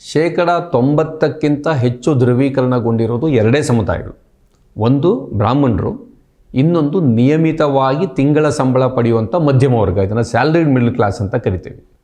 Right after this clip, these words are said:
ಇದರಲ್ಲಿ ಇನ್ನೂ ಒಂದು ವಿಚಾರನ ನಾವು ಗಮನಿಸಬೇಕು. ಎರಡ್ ಸಾವಿರದ ಹತ್ತೊಂಬತ್ತರ ಲೋಕಸಭಾ ಚುನಾವಣೆಯ ಒಂದು ವಿಚಿತ್ರ ಪರಿಸ್ಥಿತಿ ಇತ್ತು. ಅದು, ಅದನ್ನು ಹೊರತುಪಡಿಸಿದ್ರೆ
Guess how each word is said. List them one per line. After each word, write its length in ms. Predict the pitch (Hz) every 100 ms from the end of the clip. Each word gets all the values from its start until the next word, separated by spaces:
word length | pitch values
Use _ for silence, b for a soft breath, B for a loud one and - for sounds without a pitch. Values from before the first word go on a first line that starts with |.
| -
ಇದರಲ್ಲಿ 280 | 190 226 208
ಇನ್ನೂ 180 | 180 233
ಒಂದು 200 | 240 196
ವಿಚಾರನ 420 | 147 147 123 117 233
ನಾವು 200 | 160 131
ಗಮನಿಸಬೇಕು. 640 | 113 107 101 - 85 - _ _ _ _ 117
ಎರಡ್ 260 | 113 135
ಸಾವಿರದ 400 | 139 180 180 175
ಹತ್ತೊಂಬತ್ತರ 680 | 131 123 147 147 139 139 135 143 151 160 - -
ಲೋಕಸಭಾ 580 | 117 131 - 131 127 127
ಚುನಾವಣೆಯ 600 | 131 123 120 120 120 139
ಒಂದು 280 | 127 113
ವಿಚಿತ್ರ 420 | 113 113 165 - 139
ಪರಿಸ್ಥಿತಿ 500 | 127 117 - 120 117
ಇತ್ತು. 220 | 104 107
ಅದು, 220 | 101 135
ಅದನ್ನು 220 | 131 120
ಹೊರತುಪಡಿಸಿದ್ರೆ 1000 | 110 131 139 160 135 110 90 - 208 -